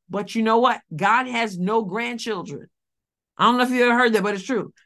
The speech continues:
In other words, he doesn't have grand-, it's not because your mama knows the Lord that you're okay. No, you gotta come and become a child of the Lord.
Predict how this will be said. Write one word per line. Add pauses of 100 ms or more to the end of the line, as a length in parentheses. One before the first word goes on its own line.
(160)
In
other
words,
he
doesn't
have
grand-,
it's
not
because
your
mama
knows
the
Lord
that
you're
okay.
No,
you
gotta
come
and
become
a
child
of
the
Lord.